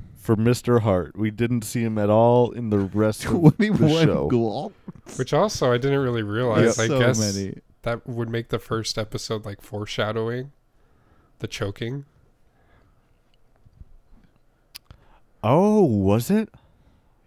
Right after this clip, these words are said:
Speaker 1: What do you
Speaker 3: And
Speaker 1: think that
Speaker 3: then
Speaker 1: was foreshadowing?
Speaker 3: Wanda
Speaker 2: Does
Speaker 1: Do you think that
Speaker 2: every
Speaker 1: was a
Speaker 2: joke
Speaker 1: reference?
Speaker 2: foreshadow
Speaker 3: No, no, no.
Speaker 2: every other joke?
Speaker 3: Wanda is
Speaker 2: Is that what
Speaker 3: Missus
Speaker 2: you're
Speaker 3: Hart
Speaker 2: saying?
Speaker 3: saying, "Stop it."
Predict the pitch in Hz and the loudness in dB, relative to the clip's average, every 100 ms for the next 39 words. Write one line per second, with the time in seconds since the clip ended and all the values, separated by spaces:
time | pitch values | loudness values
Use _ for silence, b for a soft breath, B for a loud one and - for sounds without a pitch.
0 | - - - 117 127 123 131 127 123 123 | -18 -18 -14 -6 0 2 4 4 4 4
1 | 156 131 - - 151 156 - 123 123 123 | 2 0 -10 -2 0 0 0 0 2 2
2 | 135 135 131 139 151 156 - 143 123 117 | 6 6 6 2 2 6 4 6 4 6
3 | 135 165 180 - 131 135 - 131 123 131 | 4 2 -4 -2 4 4 4 -2 0 2
4 | 139 143 139 123 120 104 98 120 123 - | 2 2 0 0 0 0 0 0 -2 -2
5 | 135 139 113 127 143 139 117 117 113 110 | -4 0 0 2 2 0 0 -4 -8 -6
6 | 113 117 123 135 110 101 143 123 104 101 | -2 -2 -2 -2 -2 -2 -6 -6 -6 -8
7 | - - 98 104 - 101 | -8 -6 -4 -6 -8 -20